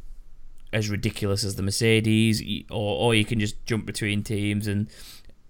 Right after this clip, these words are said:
aim for a big contract at someone like Mercedes and kick that arsehole Rosberg out of his seat. That's what I'll be doing. <laughs> But yeah, it's, um,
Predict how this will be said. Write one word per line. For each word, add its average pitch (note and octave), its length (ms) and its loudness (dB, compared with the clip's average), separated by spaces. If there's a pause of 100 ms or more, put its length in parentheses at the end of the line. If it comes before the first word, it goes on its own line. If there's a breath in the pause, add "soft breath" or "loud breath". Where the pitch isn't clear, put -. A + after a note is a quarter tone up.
(160)
aim A#2 200 8
for A2 100 0
a A2 60 2
big A#2 240 2
contract A2 440 2
at G#2+ 140 2
someone G#2+ 240 2
like G2+ 140 2
Mercedes G2+ 580 0
and G2+ 220 -2 (480)
kick - 220 -4
that G#2+ 140 0
arsehole G#2+ 460 4
Rosberg A2 460 2
out G#2 180 2
of F#2+ 60 0
his G#2+ 120 0
seat. G#2 320 0 (220 loud breath)
That's A#2+ 220 2
what A2+ 100 4
I'll A#2+ 140 6
be G2 80 -2
doing. G#2 480 0 (100)
<laughs> - 0 -
But - 1800 -2
yeah, C#3+ 300 8
it's, A#2 280 -2
um, A2+ 300 6